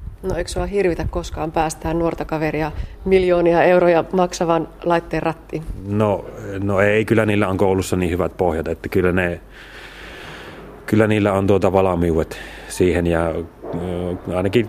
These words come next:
Speaker 2: tässä Pohjois-Savossa koulutuksella on kyllä niin hyvä, hyvä tuota seula ja, ja, ja,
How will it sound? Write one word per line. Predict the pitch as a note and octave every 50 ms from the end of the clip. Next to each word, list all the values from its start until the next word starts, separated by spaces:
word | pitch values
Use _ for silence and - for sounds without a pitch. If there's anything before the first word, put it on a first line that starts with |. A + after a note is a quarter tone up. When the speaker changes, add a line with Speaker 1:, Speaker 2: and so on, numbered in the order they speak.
| - -
Speaker 2:
tässä | - G#2 - G#2+
Pohjois-Savossa | G#2+ A#2+ A2 G#2+ G2+ - G#2+ G2+ F#2+ - -
koulutuksella | - G#2 F#2 F2+ F2 D#2+ F2+ - - - F2+ F2+
on | E2+ F2 E2+
kyllä | G2 F#2 F2+
niin | F2+ F2+ F2
hyvä, | F2+ F2 F2 E2+ E2+ E2 - - -
hyvä | G#2 G2+ G2+ F#2+ F2
tuota | D#2 F2+ E2+ E2+ - F2+ F2 E2+ D#2+ - - - - - - - - - - - - -
seula | - - - F#2+ F#2+ F#2 F2 F2
ja, | F2 F2 E2+ E2+ E2 E2 D#2+ D#2+ - - - - - - - -
ja, | F2+ E2
ja, | E2 F2 E2+ E2